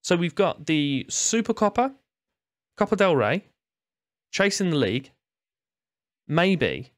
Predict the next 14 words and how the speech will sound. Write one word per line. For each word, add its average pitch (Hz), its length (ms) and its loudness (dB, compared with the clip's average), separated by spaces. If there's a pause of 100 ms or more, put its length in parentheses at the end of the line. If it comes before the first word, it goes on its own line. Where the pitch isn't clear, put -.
(800)
the 120 60 -10
Champions 156 420 -2
League. 160 220 -6 (160)
So 165 160 -4
we, 165 180 2
we're 156 140 -2
still 220 300 0
on 123 260 -2 (160)
for 143 280 2
a 135 60 2
quadruple 160 560 0
at 147 60 -2
the 139 60 -4
moment. 117 340 -6